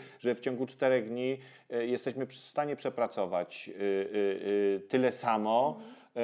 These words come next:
Speaker 1: e, tylko z większą efektywnością, a resztę czasu spę-, spędźmy sobie na jakichś przyjemnych rzeczach. No, ja bym chciał. No,
Speaker 2: No to
Speaker 1: wczoraj
Speaker 2: nie.
Speaker 1: kończyłem o dwudziestej drugiej pracę.
Speaker 2: No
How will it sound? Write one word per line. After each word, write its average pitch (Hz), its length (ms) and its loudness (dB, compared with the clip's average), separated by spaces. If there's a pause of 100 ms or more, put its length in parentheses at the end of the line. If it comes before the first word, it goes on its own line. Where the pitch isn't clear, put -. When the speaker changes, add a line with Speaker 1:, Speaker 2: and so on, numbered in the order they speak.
Speaker 1:
e, 110 40 -4
tylko 131 260 -2
z 110 60 -6
większą 131 320 0
efektywnością, 143 840 -2
a 110 40 4
resztę 120 320 -4
czasu 123 300 -4
spę-, 120 280 -6
spędźmy 123 420 -6
sobie 123 400 -2
na 120 180 -4
jakichś 117 320 -4
przyjemnych 131 440 0
rzeczach. 143 520 0
No, 117 100 -10 (220)
ja 117 100 0
bym 131 140 -8
chciał. 104 360 4
No, 107 100 -4 (220)
Speaker 2:
No 120 100 -2
to - 80 -8
Speaker 1:
wczoraj 147 260 8
Speaker 2:
nie. - 40 4
Speaker 1:
kończyłem 143 420 8
o 139 60 8
dwudziestej 135 460 2
drugiej 151 340 8
pracę. 117 500 10
Speaker 2:
No - 40 -8